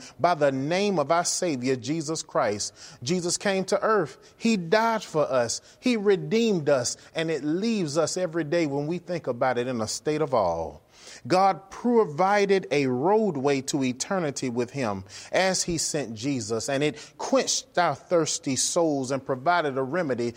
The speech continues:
to all of our mistakes. And now we have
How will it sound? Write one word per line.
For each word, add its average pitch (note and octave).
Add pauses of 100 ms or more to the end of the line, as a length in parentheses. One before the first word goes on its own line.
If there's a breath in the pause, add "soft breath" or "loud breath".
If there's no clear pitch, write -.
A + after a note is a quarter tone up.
(160 loud breath)
to D3
all C#3
of A#2+
our A#2+
mistakes. - (480 loud breath)
And C#3+
now E3+
we D#3+
have F#2+